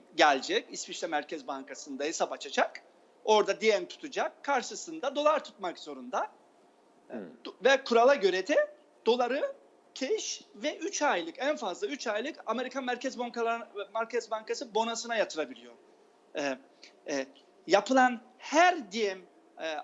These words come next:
Speaker 1: alımının karşısında doları, e, Merkez Bankası tutmak zorunda. Eğer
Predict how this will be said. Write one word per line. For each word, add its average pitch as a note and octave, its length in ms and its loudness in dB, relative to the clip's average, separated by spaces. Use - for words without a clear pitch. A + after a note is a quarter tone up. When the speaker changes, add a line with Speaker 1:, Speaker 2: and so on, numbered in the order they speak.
Speaker 1:
alımının F#3 420 -4
karşısında G3 760 -4
doları, B3+ 420 2
e, F#3+ 160 -2
Merkez A#3 440 -2
Bankası G#3 400 -2
tutmak A#3+ 380 -8
zorunda. C#3+ 420 -6
Eğer C4+ 460 6